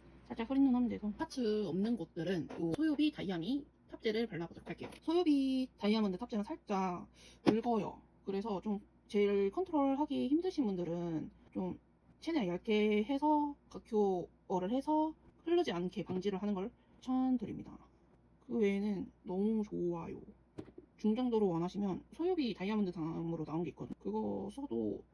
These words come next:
좀 다이아몬드랑 차이가 뭐냐면 그냥 점도 차이인 걸로 알고 있어서. 저는 몇 시냐면 세 시 십삼 분입니다. 새벽. 저는 항상 제 손은 새벽에 합니다. 낮에는 고민 그렇게 하고 뭐 할지를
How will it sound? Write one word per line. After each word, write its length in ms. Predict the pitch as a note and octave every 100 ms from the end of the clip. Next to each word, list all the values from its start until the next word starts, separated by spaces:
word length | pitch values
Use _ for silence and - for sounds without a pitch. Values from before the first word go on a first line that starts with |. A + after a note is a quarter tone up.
| -
좀 100 | A3+
다이아몬드랑 1300 | G#3+ G3 A#3 A3 G3 F#3 F#3 F3+ F3+ F3+ F3+ E3+ F3+
차이가 300 | - F4 C4+
뭐냐면 320 | F#3 F3 F3+
그냥 120 | F#3
점도 240 | E3+ F#3 G#3+
차이인 300 | G#3 D#3+ - - _ _ F#3
걸로 160 | E3+ D3+
알고 140 | D#3
있어서. 280 | E3 - F3+ - _
저는 200 | G#3 F#3
몇 80 | D3+
시냐면 420 | G#3 F#3+ E3+ F#3+ - - - A#3 - - - -
세 260 | D#4 D4+
시 260 | C#4+ D4 C#4+
십삼 300 | - - C4+
분입니다. 260 | B3 - - -
새벽. 260 | C#4 - - - - - - - - -
저는 300 | A3 G#3 F#3 E3
항상 440 | D#4+ E4 F#3+ F#3+ E3+
제 100 | F#3
손은 360 | A#3 D#4 G#3 G3
새벽에 580 | D#4 F#4+ E3+ E3 D#3 - _ _ _ -
합니다. 280 | B3+ B3 - - - -
낮에는 320 | E3+ G#3 G#3+
고민 320 | - G#3+ A#3
그렇게 240 | G#3 G3 G3+
하고 380 | F3 G3 E3+ - _
뭐 140 | F#3 G#3+
할지를 460 | A3+ F3+ F3 E3